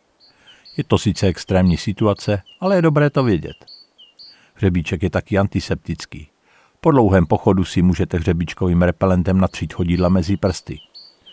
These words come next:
Zabrání to vzniku zapařenin a plísní. Když vás bolí záda nebo svaly, opět to natřete hřebíčkovým repelentem. Bolest zmizí, napětí se uvolní a druhý den budete fit.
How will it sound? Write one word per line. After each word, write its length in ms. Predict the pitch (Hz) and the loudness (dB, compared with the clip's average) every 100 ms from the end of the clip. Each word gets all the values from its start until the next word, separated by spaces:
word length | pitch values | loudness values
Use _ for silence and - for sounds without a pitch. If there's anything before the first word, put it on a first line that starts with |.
| _ - - | _ -16 -4
Zabrání 440 | 190 131 107 95 | 0 4 4 4
to 120 | 87 | 2
vzniku 320 | 85 90 85 82 | 0 0 -2 0
zapařenin 600 | 98 - 90 98 95 95 | 0 2 0 4 4 2
a 60 | 92 | 0
plísní. 460 | 101 95 - 92 - _ _ _ _ _ _ _ _ _ - | 0 -2 -4 -16 -18 _ _ _ _ _ _ _ _ _ -6
Když 180 | 101 82 | -4 0
vás 220 | 92 87 | 2 2
bolí 280 | 82 92 82 | 2 2 2
záda 320 | 90 90 90 | 2 2 2
nebo 220 | 90 82 | 0 -2
svaly, 420 | 82 - 95 98 98 _ _ _ - | -4 -2 0 0 -6 _ _ _ -8
opět 280 | 170 165 160 | -4 0 0
to 140 | - | 2
natřete 420 | 127 117 - 110 101 | 2 2 0 -2 0
hřebíčkovým 640 | 101 98 95 - 104 113 | 0 0 -2 -2 0 2
repelentem. 560 | 123 - 76 67 - 76 73 _ _ - - - | 0 2 -2 -2 -10 -16 -18 _ _ -20 -20 -2
Bolest 300 | 160 113 85 | 2 4 2
zmizí, 520 | - 107 95 107 107 - - - - | 2 2 2 0 -2 -6 -20 -20 -4
napětí 400 | 143 - 113 90 | -2 2 0 0
se 180 | - 80 | -4 -4
uvolní 600 | 90 98 104 104 104 107 - - _ - | 0 2 4 2 0 -2 -8 -20 _ -4
a 60 | |
druhý 300 | 160 151 98 | 2 4 6
den 200 | 90 90 | 4 4
budete 340 | 87 82 78 85 | 2 -2 -4 -4
fit. 300 | - 82 | -4 -6